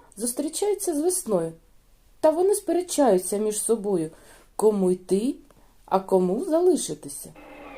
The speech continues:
Панує нині місяць лютий, він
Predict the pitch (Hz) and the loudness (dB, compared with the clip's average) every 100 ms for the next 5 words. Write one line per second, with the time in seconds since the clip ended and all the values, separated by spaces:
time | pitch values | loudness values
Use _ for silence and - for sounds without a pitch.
0 | - - - - - - - 170 175 226 | -18 -18 -18 -18 -16 -14 4 4 6 4
1 | 349 262 226 226 208 180 170 185 370 440 | 4 4 4 2 0 -2 -4 -2 -2 -2
2 | 339 - 220 208 180 - 143 - - 170 | -4 -6 -2 -2 -2 -4 -10 -10 -10 -4
3 | 208 | -2